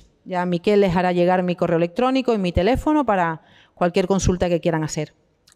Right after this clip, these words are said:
Otra cosa súper particular, esta foto está siempre en todos lados porque la verdad que es atrevida. Pues hay una estructura que han colocado previamente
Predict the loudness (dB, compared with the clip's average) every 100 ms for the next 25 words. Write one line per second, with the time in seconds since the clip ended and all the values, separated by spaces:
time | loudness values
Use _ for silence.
0 | _ 0 0 -2 -2 -2 0 0 0 -2
1 | -4 -2 0 2 2 -2 -2 -2 -2 -4
2 | -4 -4 -4 0 -2 -2 -20 -16 -6 0
3 | 2 2 2 2 0 0 2 2 0 0
4 | 2 4 2 0 -4 -2 0 2 0 -2
5 | _ _ _ _ _ -20 _ -2 2 2
6 | 0 0 -2 -2 0 2 2 0 -2 -8
7 | _ _ _ -4 -2 -2 -2 0 0 2
8 | 2 2 2 2 2 2 2 2 0 -2
9 | -6